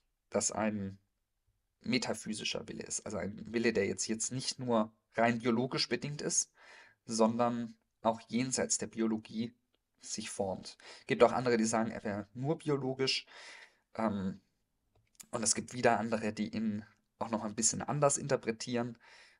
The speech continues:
nämlich als, ähm, weder als metaphysische Konstrukt der ganzen Welt, auch nur als rein biologisch, sondern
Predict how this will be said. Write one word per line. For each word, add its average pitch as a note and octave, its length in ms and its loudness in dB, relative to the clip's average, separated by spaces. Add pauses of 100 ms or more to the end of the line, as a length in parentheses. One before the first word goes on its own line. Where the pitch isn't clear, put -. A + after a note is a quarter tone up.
nämlich G2 680 -4
als, - 640 -2 (140)
ähm, A2 360 -10 (100)
weder A2 320 0
als - 320 -4
metaphysische A2 580 -2 (100)
Konstrukt - 800 -4
der - 80 0
ganzen G#2 380 -2
Welt, A2+ 360 2
auch G#2 180 -6
nur A2+ 160 -4
als - 240 -4
rein C#3 220 2
biologisch, B2+ 560 2
sondern G2+ 420 -2